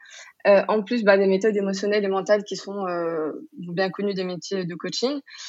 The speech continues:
Et ça, c'est assez intéressant parce qu'en fait, en sexualité, vu que ça touche beaucoup, enfin, c'est vraiment des choses qui sont très liées à notre corps, hein, euh, c'est vraiment notre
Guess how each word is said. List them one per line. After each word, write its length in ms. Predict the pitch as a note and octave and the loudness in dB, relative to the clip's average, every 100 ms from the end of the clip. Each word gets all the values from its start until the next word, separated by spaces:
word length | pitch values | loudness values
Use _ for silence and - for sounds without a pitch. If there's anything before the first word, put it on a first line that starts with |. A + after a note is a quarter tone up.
| - - | -16 -6
Et 80 | |
ça, 160 | G3+ B3+ | 0 2
c'est 80 | A#3 | 4
assez 180 | G3 A#3+ | 2 2
intéressant 580 | B3+ A#3+ A#3+ A#3 C#4 | 0 0 0 0 -2
parce 200 | C4+ G#3 | 0 -2
qu'en 240 | - G3 G3 | 0 0 2
fait, 180 | B3+ A3 | 0 -2
en 60 | |
sexualité, 800 | G3 G#3 G#3+ G3+ G3 A#3+ C4+ C4 | -4 -4 0 0 -2 0 0 0
vu 180 | F#3+ A3 | -2 -6
que 140 | - | -6
ça 180 | B3 G#3+ | -6 -6
touche 240 | G3+ G3+ G3 | -6 -12 -4
beaucoup, 540 | A3 A#3 - C4+ C4 _ - - | -2 -2 -2 -2 -4 _ -20 2
enfin, 140 | G#3+ | 4
c'est 80 | G#3+ | 6
vraiment 260 | G#3 G#3+ C#4 | 6 6 6
des 100 | A3 | 4
choses 160 | A#3+ | 4
qui 100 | B3+ | -2
sont 100 | - | -4
très 140 | G3+ B3 | -2 2
liées 100 | A3 | 4
à 60 | G#3 | 4
notre 180 | G3 | 0
corps, 200 | G3+ A3+ | 2 2
hein, 460 | F#3+ F#3+ F#3 F3+ F3 | 4 2 2 0 -2
euh, 20 | |
c'est 180 | F3 - | -2 -2
vraiment 200 | F#3 G3+ | 0 0
notre 180 | G#3+ F#3 | 0 -4